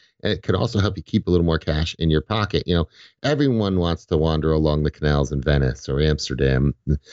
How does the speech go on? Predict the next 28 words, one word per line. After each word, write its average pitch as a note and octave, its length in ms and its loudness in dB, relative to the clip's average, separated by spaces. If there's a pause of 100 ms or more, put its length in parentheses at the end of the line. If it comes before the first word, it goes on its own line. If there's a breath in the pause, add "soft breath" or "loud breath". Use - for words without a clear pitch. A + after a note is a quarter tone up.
(280 loud breath)
There's, F2 320 0
there's F2+ 180 2
so, F#2+ 560 0 (100)
but F#2 140 -4
there's F#2 200 0
just - 340 -2
so D3+ 120 2
much C#3+ 200 0
more C3+ 140 2
to G#2+ 60 0
see D#3 260 2
than G2 140 0
those G#2 200 0
couple F2 320 -2
of F2+ 80 -2
things. G2+ 340 0
Yes, B2+ 140 -2
they're F2 140 0
great, C3 280 0
but - 120 -10 (260 loud breath)
how B2 60 -4
about D3+ 200 0
the A#2 80 -2
Crooked - 400 -2
Forest G2 460 0
in D2+ 80 -8
Poland D2+ 480 0
or C#2+ 160 -2